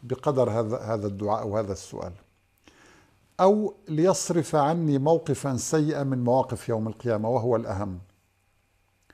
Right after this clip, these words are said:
آه، إذا مرضت وطال المرض، أعلم أن الله يحبني، لأن الله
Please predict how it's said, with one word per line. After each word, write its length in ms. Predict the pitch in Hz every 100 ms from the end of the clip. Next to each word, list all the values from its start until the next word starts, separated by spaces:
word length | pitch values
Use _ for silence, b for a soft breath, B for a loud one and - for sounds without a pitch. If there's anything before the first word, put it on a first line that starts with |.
| b b b b b b b b -
آه، 260 | - 107 -
إذا 320 | 185 170 165
مرضت 680 | 147 160 156 165 - - - b b b b b _ _ _ _ _ _ _ _
وطال 460 | 127 117 - 160 151
المرض، 560 | 131 127 135 139 131 - - _ _
أعلم 380 | 160 143 123 123
أن 180 | 127 120
الله 280 | 117 131 113
يحبني، 640 | 107 - 127 113 117 117
لأن 360 | 107 - 117 110
الله 380 | 107 120 123